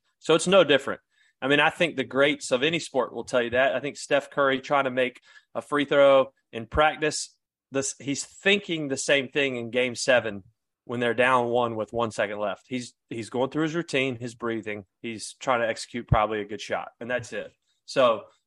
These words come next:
try to normalize whatever situation you're in and, and tell yourself,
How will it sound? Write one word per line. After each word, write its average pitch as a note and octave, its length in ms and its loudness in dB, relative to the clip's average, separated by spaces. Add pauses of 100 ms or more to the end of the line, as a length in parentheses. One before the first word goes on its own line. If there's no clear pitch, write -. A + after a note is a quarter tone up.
try D#3+ 180 4
to F#3 60 4
normalize D#3+ 880 2 (720)
whatever C3+ 360 2
situation C#3+ 580 -2
you're C#3+ 160 -2
in E3+ 240 -4 (140)
and, B2+ 280 -2
and B2 220 -2
tell D3+ 220 2
yourself, A#2+ 600 2